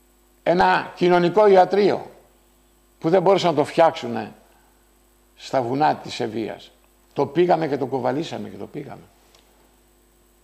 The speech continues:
Πού ήταν το κράτος; Στις πλημμύρες, στο Βασιλικό ή στην Εύβοια.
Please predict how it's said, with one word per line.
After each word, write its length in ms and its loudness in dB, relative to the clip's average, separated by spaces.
Πού 100 0
ήταν 160 4
το 100 4
κράτος; 640 0
Στις 280 -6
πλημμύρες, 540 2
στο 140 -4
Βασιλικό 540 0
ή 120 -2
στην 220 -8
Εύβοια. 380 -6